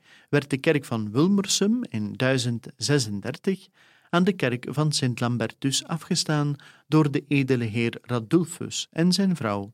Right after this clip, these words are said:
Gisla. Het recht om een priester te benoemen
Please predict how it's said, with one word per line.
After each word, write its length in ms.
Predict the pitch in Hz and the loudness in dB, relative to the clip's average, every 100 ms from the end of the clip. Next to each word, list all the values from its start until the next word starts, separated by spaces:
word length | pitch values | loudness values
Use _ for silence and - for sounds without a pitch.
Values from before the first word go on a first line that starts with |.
| _ | _
Gisla. 640 | - 107 131 - 123 110 - _ _ _ _ _ _ _ _ _ _ _ _ _ _ _ _ _ _ _ _ _ _ _ _ _ _ _ _ _ _ _ _ _ _ _ _ _ _ | -14 -6 -4 -4 -6 -14 -18 _ _ _ _ _ _ _ _ _ _ _ _ _ _ _ _ _ _ _ _ _ _ _ _ _ _ _ _ _ _ _ _ _ _ _ _ _ _
Het 240 | 143 139 | 0 2
recht 360 | 143 185 214 - | 2 2 0 -4
om 200 | - 143 | 0 2
een 180 | 127 117 | 2 0
priester 480 | 139 196 - 180 - | 0 0 2 0 2
te 120 | 143 | 2
benoemen 420 | 127 135 143 | 2 2 2